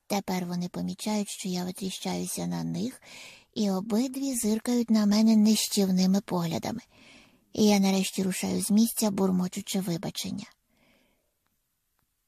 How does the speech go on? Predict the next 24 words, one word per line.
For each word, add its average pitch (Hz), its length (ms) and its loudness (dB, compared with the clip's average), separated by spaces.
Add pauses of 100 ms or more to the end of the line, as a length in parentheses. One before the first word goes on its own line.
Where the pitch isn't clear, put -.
(140)
"Пенні!" 247 720 6 (1080)
Я 196 200 -4
неохоче 170 500 -10
повертаюся. 180 840 -14 (440)
Лія 196 460 -2
стоїть 180 460 -8
переді 185 360 -6
мною, 190 340 2
поклавши 190 580 -4
руку 185 280 -2
на 170 100 -2
стегно, 170 540 -4 (580)
а 208 180 4
решта 262 360 0
дивиться 220 420 0
на 202 100 2
мене 190 280 0 (100)
так, 180 260 0 (140)
ніби 202 420 2
в 180 60 -2
мене 202 340 2
виросла 196 560 0
друга 190 440 0
голова. 220 580 -2